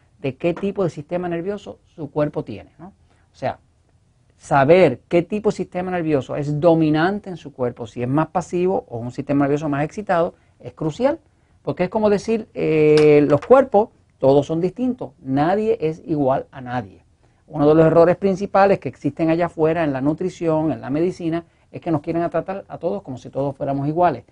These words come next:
Todos no somos iguales, es imposible. Como todos no somos iguales, es imposible que haya una dieta que sea ideal para todos. No puede ser, es imposible. Así que ya por ahí empieza el problema. Una de las claves de la cordura,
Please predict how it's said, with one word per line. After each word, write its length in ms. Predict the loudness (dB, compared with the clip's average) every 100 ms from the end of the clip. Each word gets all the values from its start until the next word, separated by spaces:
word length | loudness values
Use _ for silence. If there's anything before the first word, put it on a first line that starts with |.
| _ _ _ _
Todos 500 | 4 6 4 2 -4
no 400 | -4 0 -2 -4
somos 500 | _ -14 -12 -12 -10
iguales, 500 | -8 -4 -4 -4 -8 _
es 200 | -20 -4
imposible. 720 | -2 -2 -4 -2 -4 -4 -10 _ _ _
Como 220 | -2 2
todos 200 | 4 4
no 120 | 2
somos 280 | 2 2 2
iguales, 360 | 4 4 2 0
es 100 | -2
imposible 480 | -2 -2 -2 -2
que 80 | 0
haya 120 | 0
una 120 | 0 0
dieta 260 | -2 -4
que 120 | -8
sea 240 | -12 -12 -6
ideal 460 | 0 0 0 -4 -6
para 220 | -8 -8
todos. 360 | -10 -12 -16 _ _ -14
No 240 | -6 -4
puede 200 | -2 -4
ser, 200 | -10 -20 _ _
es 120 | -6 -2
imposible. 440 | -2 -6 -18 -20 _ _ _
Así 160 | -14
que 160 | -6 -6
ya 460 | -6 -4 2 2
por 140 | 4 2
ahí 100 | 2
empieza 300 | 0 -4 -4
el 60 |
problema. 380 | -6 -8 -8 -16 _ _ _
Una 180 | 2 4
de 80 | 4
las 120 | 0
claves 420 | 0 4 4 4
de 100 | 0
la 140 | 0 2
cordura, 540 | 0 4 4 2 -2